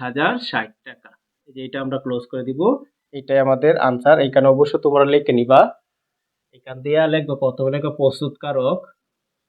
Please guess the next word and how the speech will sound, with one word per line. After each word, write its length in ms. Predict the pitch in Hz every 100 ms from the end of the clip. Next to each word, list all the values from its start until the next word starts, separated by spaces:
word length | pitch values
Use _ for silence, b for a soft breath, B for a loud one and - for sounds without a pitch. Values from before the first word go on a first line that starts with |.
| _ _ _ _ _ _ _ _ _ _ _ _ _
প্রস্তুতকারক 920 | 127 123 _ 135 _ 139 139 143 147